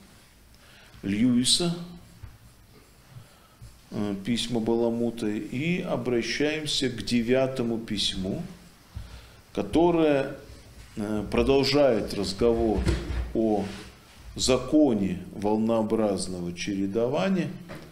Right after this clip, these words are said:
но, э, говорит об этой теме в контексте использования врагом периодов нашей духовной засухи.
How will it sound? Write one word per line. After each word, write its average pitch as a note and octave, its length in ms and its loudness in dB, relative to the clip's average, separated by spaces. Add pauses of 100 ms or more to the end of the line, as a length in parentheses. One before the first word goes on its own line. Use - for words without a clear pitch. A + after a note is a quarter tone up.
(440)
но, F#3 760 4 (200)
э, A2 720 0 (220)
говорит C3+ 680 4
об A2+ 160 2
этой A#2 320 2
теме F#3+ 640 0 (420)
в G#2+ 300 -4
контексте D#3 1040 2 (440)
использования G2+ 1600 2
врагом F#2 840 0 (560)
периодов A#2 880 2
нашей G2 540 0
духовной F#2 840 -4
засухи. - 600 -8